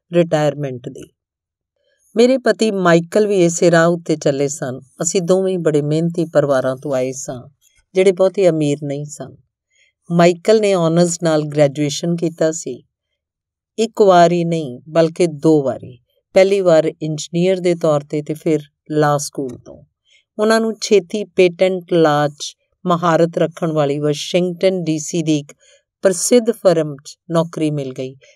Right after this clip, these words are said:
ਤੇ ਇੰਜ ਉਹਨਾਂ ਦਾ ਭਵਿੱਖ ਵੀ ਸੁਨਹਿਰਾ ਲੱਗ ਰਿਹਾ ਸੀ। ਉਹਨਾਂ ਦੇ ਕੈਰੀਅਰ ਦਾ ਨਕਸ਼ਾ ਸਪਸ਼ਟ ਤੇ ਇਹ ਗੱਲ ਪੱਕੀ ਸੀ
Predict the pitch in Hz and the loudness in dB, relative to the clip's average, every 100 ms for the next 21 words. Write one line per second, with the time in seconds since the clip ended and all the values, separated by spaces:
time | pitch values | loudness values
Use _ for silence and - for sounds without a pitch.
0 | _ - - 202 196 180 170 160 160 - | _ -6 -2 -2 0 2 2 2 -2 0
1 | 165 156 147 - 143 143 170 156 160 170 | -2 -2 -6 -10 -10 -8 -6 -4 -6 -6
2 | 160 139 135 135 135 - - _ _ _ | -8 -8 -10 -14 -16 -20 -20 _ _ _
3 | _ _ _ - 208 220 214 208 202 175 | _ _ _ -4 2 4 4 4 4 4
4 | 180 180 175 165 156 147 - 156 151 - | 4 0 0 0 -2 -6 -4 -4 -4 -6
5 | - - 196 - 180 165 160 160 151 151 | -4 2 2 2 -6 -2 -2 0 -2 -2
6 | 170 170 190 170 139 | -8 -4 -6 -6 -8